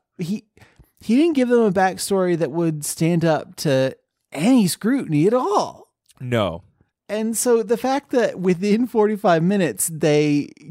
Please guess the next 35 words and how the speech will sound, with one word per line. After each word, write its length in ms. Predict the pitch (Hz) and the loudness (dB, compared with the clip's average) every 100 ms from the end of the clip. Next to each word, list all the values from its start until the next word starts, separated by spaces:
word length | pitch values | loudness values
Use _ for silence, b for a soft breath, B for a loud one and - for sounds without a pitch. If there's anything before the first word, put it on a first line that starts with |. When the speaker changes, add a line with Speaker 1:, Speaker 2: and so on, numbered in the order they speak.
| 135 | -4
Speaker 1:
get 420 | 175 175 - - | 0 0 -2 -10
found 480 | - - 151 165 156 | -8 -2 2 2 2
out 480 | 151 151 151 - 143 | 2 2 0 -4 -2
by 320 | 139 139 139 | 0 2 0
the 400 | 123 127 131 131 | 0 0 0 0
Lord 220 | 135 147 | -2 -2
High 160 | 147 139 | 0 0
Executioner 840 | 139 127 - 165 151 139 127 123 113 b b b b - | 0 -4 -6 -6 -4 -4 -2 -2 -6 b b b b -4
and 140 | 135 | 0
then 140 | 143 135 | 2 0
brought 340 | 120 131 135 | 0 0 0
back 240 | 147 139 143 | -2 -2 -2
to 60 | 135 | -2
where 140 | 131 | 0
they 140 | 131 | 0
had 120 | 135 139 | -2 -4
started 440 | - 165 165 143 | -6 -4 -2 -4
from 500 | - 107 101 98 98 - | -6 -8 -6 -6 -8 -10
Speaker 2:
Mm-hmm. 480 | 127 151 160 185 285 - _ - | -12 -8 -6 -6 -10 -16 _ -16
Speaker 1:
doesn't 280 | 135 123 117 | -4 -2 -2
really, 280 | 110 110 107 104 | -4 -8 -8 -10
it 120 | 104 | -10
shouldn't 300 | - 120 107 | -6 -4 -4
be 100 | 104 | -6
surprising 600 | - - 113 107 104 107 | -12 -10 -8 -8 -8 -10
to 160 | 101 98 | -10 -10
old 180 | 92 104 | -10 -8
Morgred, 520 | 104 110 101 71 71 | -8 -8 -10 -14 -14
I 80 | 82 | -14
don't 200 | 87 - | -16 -18
think. 260 | - 78 - _ - | -18 -20 -20 _ -8
Speaker 2:
Well, 340 | 277 330 311 - | -4 -4 -4 -8
and 160 | 233 | -12
also 600 | 247 262 359 - 330 277 233 | -10 -10 -12 -10 -10 -10 -12
that 80 | - | -14